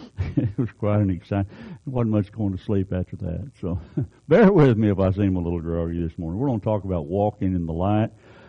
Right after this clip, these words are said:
This is a pretty straightforward approach. I hope it can be partially award, uh, rewarding to you as the service so far has been to me. It's, I've enjoyed very much the prayer service and the good singing that we've had this morning,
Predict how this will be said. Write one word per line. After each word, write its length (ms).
This 180
is 160
a 80
pretty 340
straightforward 960
approach. 600
I 120
hope 240
it 160
can 160
be 160
partially 640
award, 420
uh, 240
rewarding 640
to 120
you 520
as 140
the 160
service 380
so 140
far 260
has 220
been 240
to 80
me. 320
It's, 220
I've 220
enjoyed 680
very 160
much 340
the 80
prayer 260
service 480
and 100
the 40
good 160
singing 460
that 100
we've 180
had 320
this 240
morning, 420